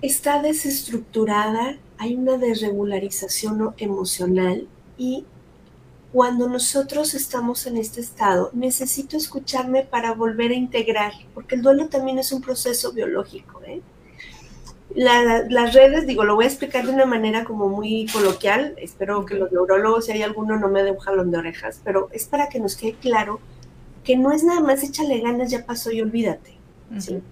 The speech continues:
Speaker 1: Implica todo un proceso fisiológico, social, psicológico, espiritual, ¿sí? La, la, la red de, de, de neuronas que nosotros, que formaban la realidad, se fragmenta, porque mi realidad se fragmentó.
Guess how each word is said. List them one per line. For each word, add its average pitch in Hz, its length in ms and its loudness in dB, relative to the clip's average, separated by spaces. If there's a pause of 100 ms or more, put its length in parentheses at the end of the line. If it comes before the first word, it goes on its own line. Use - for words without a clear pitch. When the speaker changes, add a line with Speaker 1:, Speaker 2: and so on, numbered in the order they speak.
(360)
Speaker 1:
Implica 254 640 0
todo 269 140 0
un 277 180 0
proceso 233 720 -4 (320)
fisiológico, 202 1080 -2
social, 185 680 -2 (260)
psicológico, 202 960 0
espiritual, 185 880 0 (260)
¿sí? 214 280 -6 (720)
La, 254 160 6
la, 254 360 6
la 262 240 6
red 330 280 0
de, 349 420 2
de, 226 600 2
de 214 160 -2
neuronas 240 520 0
que 269 120 -2
nosotros, 214 460 -6 (400)
que 226 120 -2
formaban 269 380 2
la 277 100 0
realidad, 202 680 0
se 240 200 -2
fragmenta, 233 640 -6
porque 202 240 -10
mi 214 120 -4
realidad 220 340 -2
se 247 100 -4
fragmentó. 220 600 -6